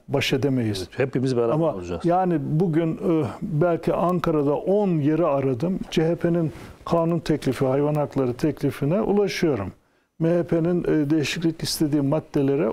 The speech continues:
Speaker 1: ulaşıyorum.
Speaker 2: Hmm.
Speaker 1: Ama bizim ak Parti'nin teklifine ulaşamıyorum.
Speaker 2: Demek
Speaker 1: Hem
Speaker 2: ki
Speaker 1: de iki
Speaker 2: doğru
Speaker 1: tane varmış aralarında.
Speaker 2: Hmm.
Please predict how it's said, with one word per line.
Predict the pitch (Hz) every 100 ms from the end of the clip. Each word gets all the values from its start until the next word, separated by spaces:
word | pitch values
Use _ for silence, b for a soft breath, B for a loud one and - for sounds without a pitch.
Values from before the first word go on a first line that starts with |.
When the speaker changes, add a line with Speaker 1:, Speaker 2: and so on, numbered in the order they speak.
| -
Speaker 1:
ulaşıyorum. | 190 190 - 185 147 117 165 - _ _ _ -
Speaker 2:
Hmm. | 107 95 85 80 - 175
Speaker 1:
Ama | 202 185
bizim | 190 185
ak | 202 -
Parti'nin | 196 185 - 156 165 190 B B B -
teklifine | 226 202 - 196
ulaşamıyorum. | 247 262 240 262 233 156 135 135 - _ _ _ _ _ _ _ _ _ _ _ _
Speaker 2:
Demek | 127 135
Speaker 1:
Hem | 165
Speaker 2:
ki | 202
Speaker 1:
de |
iki | 220
Speaker 2:
doğru | 202
Speaker 1:
tane | 196 185 165
varmış | 147 139 131 -
aralarında. | 147 135 131 127 123 123 135 247 -
Speaker 2:
Hmm. | _